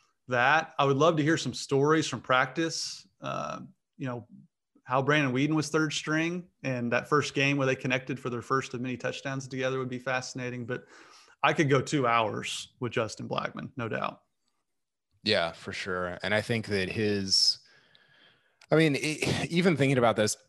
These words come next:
Speaker 2: two thousand ten, two thousand eleven teams, it's so improbable that, and, and people always point to that when we make the recruiting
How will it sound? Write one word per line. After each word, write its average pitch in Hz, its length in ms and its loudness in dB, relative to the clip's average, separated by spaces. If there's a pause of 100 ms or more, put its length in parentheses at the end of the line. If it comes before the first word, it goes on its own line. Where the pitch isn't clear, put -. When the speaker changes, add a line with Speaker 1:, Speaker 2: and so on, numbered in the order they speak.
(120)
Speaker 2:
two 139 100 4
thousand 110 220 4
ten, 107 220 0
two 110 100 0
thousand 101 220 0
eleven 98 340 2
teams, 92 400 -4
it's 107 120 0
so 165 180 6
improbable 95 840 2
that, 87 420 -2
and, 113 140 0
and 123 160 0
people 165 260 4
always 139 260 6
point 120 260 0
to 110 60 2
that 95 220 4
when 101 140 -2
we 98 100 0
make 98 220 -2
the 92 100 -2
recruiting 101 680 -4